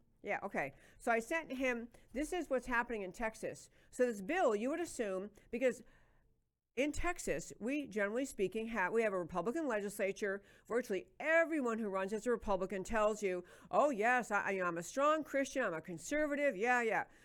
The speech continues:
So they have this bill down there. So when they have a bill pending, they have, they have people able to come to the legislature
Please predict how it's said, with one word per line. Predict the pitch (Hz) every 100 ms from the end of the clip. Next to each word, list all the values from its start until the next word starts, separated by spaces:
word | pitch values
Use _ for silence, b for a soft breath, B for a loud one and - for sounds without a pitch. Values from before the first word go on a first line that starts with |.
| B B
So | - 240
they | 233
have | 240 254
this | 311 269
bill | 214 247 269
down | 220 190 170
there. | 165 165 b b
So | - 254
when | 247 262
they |
have | 277 240
a |
bill | 202 254 285
pending, | - 381 302 175 208 b b
they | 254
have, | 254 220 190 - 170
they | 214
have | 226
people | - 320 - -
able | 196 208 247
to | - 180 185 B B -
come | 240 226 277
to | - 277
the | 277
legislature | 208 190 196 175 165 185 170